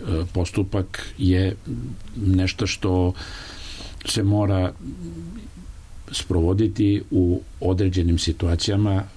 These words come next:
koje su relativno dobro ekonomski definisane. E, ja mislim da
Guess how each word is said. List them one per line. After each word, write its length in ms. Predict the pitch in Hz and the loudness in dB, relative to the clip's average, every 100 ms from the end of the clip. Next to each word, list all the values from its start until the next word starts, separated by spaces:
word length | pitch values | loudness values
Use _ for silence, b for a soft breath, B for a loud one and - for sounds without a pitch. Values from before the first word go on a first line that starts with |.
| - | -6
koje 300 | 92 90 90 | 0 2 2
su 360 | - 95 92 92 | 0 2 2 0
relativno 520 | 95 92 87 95 90 | 0 2 2 2 2
dobro 320 | 85 90 92 87 | 2 2 4 2
ekonomski 440 | - 85 80 82 | 2 0 0 2
definisane. 640 | 80 - 78 71 - - - - B B B B B B B B - - | 0 2 0 0 -4 -8 -10 -12 B B B B B B B B -6 -2
E, 200 | 76 82 | 2 4
ja 140 | 90 | 4
mislim 360 | 90 90 92 92 | 4 2 2 2
da 380 | 90 87 85 | 2 2 2